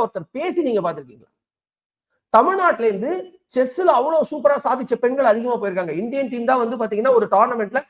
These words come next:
பெண்களோட டீம் வந்து கோல்டு ஜெயிச்சிச்சு, ஆண்களோட டீமும் கோல்டு ஜெயிச்சிச்சு. அதுல இருக்கிற ஒரு தமிழ் பெண்மணி பத்தியாவது இவங்க அட்லீஸ்ட் ஒரு ட்வீட் போட்டு நீங்க பாத்திருக்கீங்களா?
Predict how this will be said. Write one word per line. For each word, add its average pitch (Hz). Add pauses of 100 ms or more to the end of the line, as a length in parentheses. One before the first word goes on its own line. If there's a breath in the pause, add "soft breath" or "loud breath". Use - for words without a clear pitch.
(280)
பெண்களோட 254
டீம் 240
வந்து 226 (400)
கோல்டு 220
ஜெயிச்சிச்சு, 202
ஆண்களோட 247
டீமும் 214
கோல்டு 196
ஜெயிச்சிச்சு. 160 (240)
அதுல 294
இருக்கிற 311
ஒரு 247
தமிழ் 247
பெண்மணி 220
பத்தியாவது 202
இவங்க 196
அட்லீஸ்ட் 226
ஒரு 170
ட்வீட் 233
போட்டு 185
நீங்க 139
பாத்திருக்கீங்களா? -